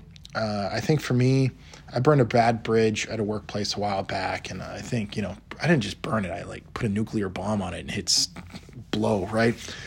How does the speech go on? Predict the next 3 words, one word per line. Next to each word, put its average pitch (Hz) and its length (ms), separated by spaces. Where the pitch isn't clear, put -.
Um, 117 520
and - 160
so 127 580